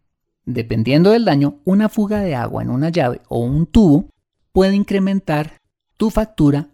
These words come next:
un quince por ciento. Ahora supón que el valor de tu factura al mes sean unos cuarenta dólares.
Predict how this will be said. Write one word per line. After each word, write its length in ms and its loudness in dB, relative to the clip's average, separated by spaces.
un 260 0
quince 360 6
por 180 -6
ciento. 400 -14
Ahora 340 -2
supón 360 0
que 100 -6
el 60 -2
valor 260 -6
de 120 -6
tu 100 -6
factura 400 -4
al 100 -2
mes 220 0
sean 300 -4
unos 260 -2
cuarenta 460 -8
dólares. 460 2